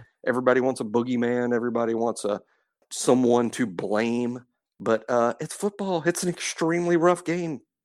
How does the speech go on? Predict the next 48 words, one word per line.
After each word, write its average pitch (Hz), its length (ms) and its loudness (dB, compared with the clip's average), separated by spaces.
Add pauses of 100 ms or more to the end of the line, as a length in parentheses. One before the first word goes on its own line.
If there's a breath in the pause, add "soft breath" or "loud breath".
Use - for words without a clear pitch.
(240)
Kids - 220 -4
get 165 160 4
hurt. 170 300 2 (380 soft breath)
There's 143 160 -2
a - 160 -12
bunch 156 240 4
of 160 80 6
N 160 40 8
F 151 120 2
L 156 100 6
games 147 260 0
today. 139 180 4
People 143 260 0
hurt 147 160 6
all 147 140 6
over 143 160 0
the - 40 -10
place. 123 380 -2
I - 40 -8
mean, 117 200 -2
this, 127 240 -6 (500)
it, 120 220 -4
it, 123 220 -2
it's - 180 -8
a, - 140 -2
it's 139 220 -2
a, 127 180 4 (160)
it's 135 100 -6
a 165 60 4
rough 156 260 2
game. 175 260 -4
People 135 280 -2
are 143 40 -2
gonna 151 160 -4
get 156 120 -2
hurt. 160 260 -2
The 104 80 0
Alabama 127 340 0
guys 143 240 0
are 135 40 -14
gonna 139 160 -12
get 147 160 -10
hurt 147 260 -2
in - 80 -20
practice 147 400 0
and 147 140 -4
in 139 100 -8
games. 160 380 -8